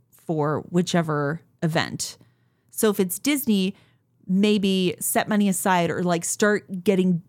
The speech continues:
you know, Disney gift cards because you can put those to your room. So if you know you're gonna be spending a certain amount of money, start, even though you're booking stuff, you're not paying for it, instead buy a Disney gift card today instead of, you know, paying for the actual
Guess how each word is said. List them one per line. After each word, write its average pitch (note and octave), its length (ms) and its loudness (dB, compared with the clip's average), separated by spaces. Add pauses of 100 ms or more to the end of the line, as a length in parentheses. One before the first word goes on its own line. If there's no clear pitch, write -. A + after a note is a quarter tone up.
(100)
you F#3 140 0
know, E3 120 2
Disney F3 320 0
gift F3 240 -2
cards - 340 -4
because F3 320 0
you F3 80 0
can D#3+ 140 -2
put F3+ 180 -2
those D#3 240 -2
to - 120 -8
your D3+ 60 -4
room. D3 360 -4 (360)
So - 180 0
if F3+ 140 0
you G3 80 6
know G3 320 4
you're G3+ 200 0
gonna F3 180 2
be E3 280 0
spending E3+ 460 0
a E3 40 -2
certain - 280 -4
amount D#3+ 180 0
of D#3 60 -2
money, D#3 440 -2 (340)
start, - 420 -2
even A3 240 2
though A#3+ 80 4
you're A3 140 2
booking F#3+ 300 -2
stuff, F#3 200 -4
you're F#3 80 -2
not E3 180 -4
paying F3 300 0
for D3 300 -2
it, B2+ 160 -2 (380)
instead G3 520 2
buy E3+ 140 2
a E3+ 80 0
Disney D3+ 280 -4
gift C#3+ 220 -6
card - 260 -8
today - 500 -8 (640)
instead D#3+ 400 0
of, C3+ 280 -4 (120)
you E3+ 120 -2
know, D3+ 240 -2
paying D#3 320 -2
for - 140 -8
the D#3 140 -2
actual C3+ 640 -4